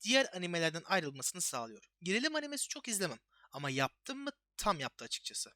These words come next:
Bazı sahnelerde yastığa sıkı sıkı sarılıp ne olacağına merak ettim. Cidden gelen bir havası var. En sevdiğim anime videosunda da bahsettiğim şekilde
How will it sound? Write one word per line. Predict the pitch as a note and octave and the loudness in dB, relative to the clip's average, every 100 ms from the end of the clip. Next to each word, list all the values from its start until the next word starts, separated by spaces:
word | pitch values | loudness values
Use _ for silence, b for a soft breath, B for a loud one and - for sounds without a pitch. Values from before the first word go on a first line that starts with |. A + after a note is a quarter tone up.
| - | 2
Bazı | C4+ D#4 C#4 | 4 4 4
sahnelerde | C4 B3 C4 C4 C4 | 2 0 0 0 2
yastığa | A3+ G#3 - D4 | 2 2 0 0
sıkı | C#4+ - - | 2 2 4
sıkı | D#4 - - | 2 4 4
sarılıp | - B2 C3+ _ B B F3+ | 2 -2 -8 _ B B -4
ne | A#3+ | 0
olacağına | B3 F3 F3 | 2 2 2
merak | D#3+ C#3 C3+ - | 2 2 2 0
ettim. | - - - | -16 -20 -6
Cidden | - - B3+ G#3 | -6 0 0 4
gelen | E3 F3 D3+ | 6 4 4
bir | B2 | -6
havası | A#2+ A2 - | -4 -2 -4
var. | A2+ - - - E4+ | -4 -10 -10 -4 0
En | F#4 | 2
sevdiğim | - D4 C#4 | 2 0 2
anime | C4 C#4+ C4 | 0 0 -6
videosunda | A#3 A3+ A3+ G3 | -6 -8 -6 -2
da | F#3 | 2
bahsettiğim | F3+ - F#3+ _ - F#3 | 4 4 -2 _ -8 -4
şekilde | - B2+ A#2 | -4 -4 -8